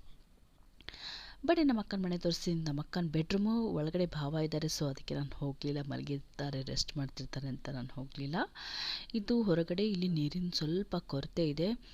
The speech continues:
ಆ, ಇದು ವಾಶ್‌ರೂಮು. ಹಾಗೆ ಇದು ಬಂದ್ಬಿಟ್ಟು ಶೀಟ್ ಇದೆ ಅಲ್ವಾ, ಇದರಲ್ಲಿ ಪಾರಿವಾಳಗಳು, ಕಲರ್ ಕಲರ್ ಪಾರಿವಾಳಗಳು ತುಂಬ ಸುಂದರವಾಗಿದ್ದಾವೆ. ಆ, ಇಲ್ಲಿ ಒಂದ್ ಸ್ವಲ್ಪ ಜನ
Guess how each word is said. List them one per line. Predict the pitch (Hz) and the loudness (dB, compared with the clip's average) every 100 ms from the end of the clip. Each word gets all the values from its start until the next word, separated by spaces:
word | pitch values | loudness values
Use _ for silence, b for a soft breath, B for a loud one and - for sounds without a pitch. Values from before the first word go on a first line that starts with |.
| B B B B - | B B B B -4
ಆ, | 262 254 | 0 2
ಇದು | 240 202 175 | 2 0 -2
ವಾಶ್‌ರೂಮು. | 160 151 - - 156 185 | -2 0 0 0 0 0
ಹಾಗೆ | 226 240 247 269 | 0 0 0 0
ಇದು | 240 208 180 190 190 | -2 -2 -2 0 0
ಬಂದ್ಬಿಟ್ಟು | 175 160 160 170 185 | -2 -2 -2 0 0
ಶೀಟ್ | - - 196 - | 2 2 0 -2
ಇದೆ | 170 | -2
ಅಲ್ವಾ, | 156 147 190 | -2 -2 -4
ಇದರಲ್ಲಿ | 208 165 175 175 | -2 0 0 -2
ಪಾರಿವಾಳಗಳು, | - 156 160 185 175 165 156 156 147 - - - - - | -2 -2 0 0 2 0 0 -2 -4 -10 -20 -20 -20 -2
ಕಲರ್ | 165 170 196 | 2 2 2
ಕಲರ್ | - 160 165 - | 2 2 0 -4
ಪಾರಿವಾಳಗಳು | 147 151 156 190 190 165 165 160 | -6 -4 -2 0 2 2 0 -2
ತುಂಬ | - 190 214 226 240 | -2 -2 0 0 -2
ಸುಂದರವಾಗಿದ್ದಾವೆ. | - 175 160 156 147 147 147 151 202 - B B B B B - | 0 0 0 0 -2 -2 -2 0 0 -2 B B B B B -10
ಆ, | 170 165 165 - - - - | -6 -4 -6 -8 -16 -14 -4
ಇಲ್ಲಿ | 208 214 220 | -2 0 -2
ಒಂದ್ | - 190 | -2 -4
ಸ್ವಲ್ಪ | 190 196 - | -2 -6 -2
ಜನ | 185 170 | -2 0